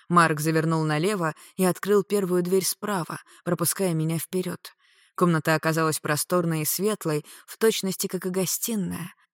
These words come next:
В центре у стены стояла двуспальная кровать, тумбы по обе стороны и встроенный зеркальный шкаф. Было пусто и неуютно, но чего я ждала? Квартира холостяка все же,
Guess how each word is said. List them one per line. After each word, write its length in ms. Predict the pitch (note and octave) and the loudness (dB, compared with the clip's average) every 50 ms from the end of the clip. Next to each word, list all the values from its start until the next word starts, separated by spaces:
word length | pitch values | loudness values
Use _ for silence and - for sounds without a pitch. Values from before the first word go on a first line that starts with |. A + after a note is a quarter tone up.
| _ _ _ _ - | _ _ _ _ -18
В 100 | - - | -12 -6
центре 400 | - - F#3 F3+ F3 - - D#3+ | 0 2 2 2 2 2 0 -2
у 60 | E3 | -2
стены 360 | D#3 - - F#3 F3+ G#3 A#3+ | -2 -2 0 0 0 0 0
стояла 380 | - - - F3+ F3+ F#3+ F#3 F3+ | -2 -2 0 0 2 4 4 4
двуспальная 640 | E3+ E3 E3 - - - F#3+ F#3+ F3+ F3 E3 D#3 D3 | 2 2 -2 -2 -2 0 2 2 2 2 0 0 -2
кровать, 600 | - D#3+ D3+ D3+ C#3+ D3+ F3+ A3+ G#3 - - - - - - _ _ - | -2 -2 0 0 0 0 -2 -2 -2 -6 -10 -12 -14 -20 -20 _ _ 2
тумбы 360 | G3+ A3 B3 B3 A#3 A#3 A#3 | 2 4 4 4 2 0 0
по 180 | - G#3+ G#3+ | 0 2 0
обе 200 | G#3+ G#3 G3 G#3 | 2 2 2 0
стороны 580 | G3+ - - - A3 G#3+ G#3 G3 G3 G3 G3 - _ - _ - | -2 -2 -2 0 0 2 2 2 2 0 0 -4 _ -12 _ 2
и 80 | F#3+ | 2
встроенный 480 | F#3 - - G3 A3+ B3 A#3 A3 G#3+ G3+ | 2 2 2 0 0 2 2 2 0 0
зеркальный 520 | F3+ G3 F#3+ - - G3 F#3+ F#3+ F#3+ F#3 | 0 0 -2 -2 -2 0 0 2 2 0
шкаф. 540 | F#3 - - - - E3+ D#3 - - - - _ _ _ _ _ _ - | -2 -4 -6 -6 -6 -6 -6 -6 -8 -10 -14 _ _ _ _ _ _ -4
Было 280 | - F3+ F#3 F3 E3+ D#3+ | 2 4 6 6 6 4
пусто 420 | - - F3+ F#3+ F#3 - - - E3 | 2 2 0 2 2 0 -2 -2 -2
и 80 | D#3+ | 0
неуютно, 800 | E3 E3 E3 E3 E3 E3+ D#3+ F3 A3+ A3 F3 - E3 E3 - - _ _ - - - - - - - - _ _ | 0 0 0 0 0 -2 -2 -2 -2 -2 -2 -4 -4 -6 -6 -6 _ _ -20 -20 -20 -20 -20 -20 -20 -20 _ _
но 180 | - F#3 F#3 F3+ | 0 2 2 4
чего 280 | - - A#3 G#3+ A#3+ | 2 0 -2 -2 -2
я 120 | G#3 E3 D#3 | -2 -2 -2
ждала? 500 | D3+ D#3+ - F3+ F#3+ F#3+ F#3 - G#3 G3 _ _ _ _ _ _ | -2 -2 -2 -2 -2 -2 -4 -6 -8 -12 _ _ _ _ _ _
Квартира 500 | - - G3 F#3 F3+ - - F#3+ F3+ F#3 | -2 2 4 4 4 4 0 0 0 0
холостяка 640 | - - - F3 E3+ D#3 - - E3+ D#3+ - F#3 G#3 | 0 0 2 2 2 2 0 0 -2 -2 0 0 0
все 300 | G3+ - - - G3 F3+ | 0 0 -2 -2 -2 -2
же, 220 | E3 - - F3+ | -2 -4 -6 -8